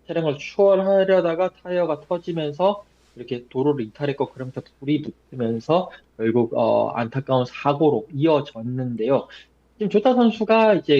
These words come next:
리버풀로 복귀하던 상황이었다고 하더라고요. 근데 이제 조타 선수가 수술을 했기 때문에 비행기를 타고 넘어가면 그런 기압차 때문에 비행기 타는 거는 좀 지양했으면 좋겠다라는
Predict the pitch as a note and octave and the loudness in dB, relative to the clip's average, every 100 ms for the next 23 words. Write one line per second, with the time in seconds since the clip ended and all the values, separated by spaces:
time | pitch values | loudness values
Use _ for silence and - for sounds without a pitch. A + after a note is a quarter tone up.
0 | A#2 B2 A#3 B3 A#3 - A#2 _ - B3 | 2 0 -2 0 -2 -2 -14 _ -4 0
1 | A3 E3 A#2+ A2+ C#3 C#3+ C#3+ C#3 C3 A2 | 0 0 -4 -8 -8 -6 -4 -6 -6 -8
2 | - A2 A2 C3+ E3 E3 A#2 - G#2+ A#2 | -12 -12 -8 -6 -4 0 -2 -4 -8 -6
3 | A#2+ A#2 A#2 - - - - D3 C#3+ C3+ | -6 -2 -4 -6 -20 -14 -8 -6 -4 -6
4 | - C4+ C4+ A#3 F#3 D3+ C#3+ B2 - A#2 | -6 -6 -2 0 2 0 -6 -10 -12 -12
5 | G#2+ G#2+ D3 A#2+ _ _ _ _ C3+ G3+ | -12 -4 -4 -4 _ _ _ _ -2 0
6 | B3 B3 A#3+ A#3 G3+ F3+ - - F3+ F#3+ | 0 0 -2 2 2 0 -6 -8 -4 0
7 | F#3+ F#3 G#2+ A#2 C3+ D3+ G#2 A2+ F3 - | -2 -2 -8 -8 -8 -8 -10 -6 -6 -6
8 | _ _ - A#2+ A#2 - D3+ F3+ - - | _ _ -16 -16 -12 -2 0 0 -4 -10
9 | A#2 - B2+ B2+ D3 D3 C3 D3+ E3 - | -10 -8 -6 -4 -4 -4 -4 -4 -6 -6
10 | E3+ F3 E3 E3 E3+ - E3+ F3 _ _ | -6 -4 -4 -6 -6 -6 -6 -6 _ _
11 | _ _ - C#3 D3 A2+ A2+ E3 F3+ F3+ | _ _ -8 -4 -2 -2 -4 -4 -6 -8
12 | F#3 E3+ - - C#3+ B2 A2+ A2 D3 | -10 -10 -12 -12 -6 -4 -4 0 0